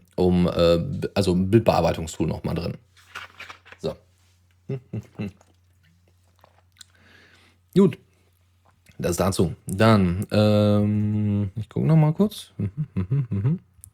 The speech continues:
Äh, dann geht's weiter mit, äh, Commander, also K O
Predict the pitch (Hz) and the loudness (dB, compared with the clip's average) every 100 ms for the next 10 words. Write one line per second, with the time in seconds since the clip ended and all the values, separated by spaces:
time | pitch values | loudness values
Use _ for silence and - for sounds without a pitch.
0 | - - - _ _ - 113 113 110 113 | -20 -20 -20 _ _ 0 2 4 2 2
1 | 113 110 113 147 143 120 110 - 110 127 | 0 0 2 2 2 0 -2 -2 0 0
2 | 120 110 104 98 95 - - 95 95 - | 2 2 2 2 2 0 -2 0 0 2
3 | 127 127 151 127 85 76 - - 92 87 | 2 2 2 2 2 -2 -12 -8 -4 0
4 | 90 87 85 - - 113 117 113 - 113 | 2 2 0 -6 -4 -2 0 -2 2 4
5 | 104 104 | 6 4